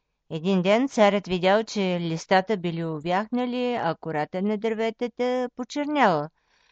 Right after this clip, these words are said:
Цветята клюмнали, а животните се криели в своите дупки.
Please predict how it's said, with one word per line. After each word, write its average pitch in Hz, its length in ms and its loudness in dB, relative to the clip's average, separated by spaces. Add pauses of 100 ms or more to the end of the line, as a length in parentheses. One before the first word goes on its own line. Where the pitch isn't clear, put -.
(220)
Цветята 202 520 2 (120)
клюмнали, 208 480 4
а 208 100 2
животните 214 720 -2
се - 160 -6
криели 185 440 -4
в 202 60 -10
своите 165 440 -4
дупки. 143 480 -10